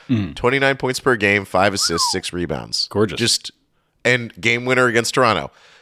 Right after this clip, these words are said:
Speaker 2: But there was still this idea that if the Nets could flip Kyrie for something real, not Russell Westbrook and two first-round picks, because
Speaker 1: <clears throat> That's
Speaker 2: Russ
Speaker 1: not real.
Speaker 2: on this
Speaker 1: That's
Speaker 2: team
Speaker 1: not
Speaker 2: would just be disgusting.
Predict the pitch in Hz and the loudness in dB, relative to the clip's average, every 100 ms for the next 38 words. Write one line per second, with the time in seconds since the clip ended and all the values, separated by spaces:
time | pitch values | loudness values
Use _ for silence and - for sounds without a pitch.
0 | _ _ _ _ _ _ _ 101 127 117 | _ _ _ _ _ _ _ -6 -4 4
1 | 147 143 - 185 175 160 139 127 123 127 | 4 4 2 2 2 4 2 2 2 4
2 | 110 107 104 - _ - 123 - 120 117 | 6 6 4 2 _ -2 -2 0 -2 2
3 | 143 - - 135 - 120 131 - 127 120 | 0 0 -2 -4 -2 0 0 0 2 4
4 | 113 117 - 107 - 117 107 107 92 101 | 2 -2 -4 -4 -2 -2 -2 -6 -4 -2
5 | 87 62 50 _ _ _ _ _ _ - | -2 -4 -10 _ _ _ _ _ _ -6
6 | 104 135 131 127 - 110 113 - 113 - | 0 0 4 4 4 4 2 4 0 0
7 | 104 110 98 95 - 90 85 98 - - | -2 -4 0 -2 0 -2 0 -4 -4 -4
8 | - 98 80 - - _ 98 117 120 - | -2 0 -2 -8 -12 _ 0 2 4 2
9 | - - 104 104 - 98 90 82 87 - | 0 -2 0 0 0 0 0 -2 -6 -6
10 | 85 87 - 73 - | -6 -4 -2 -4 -6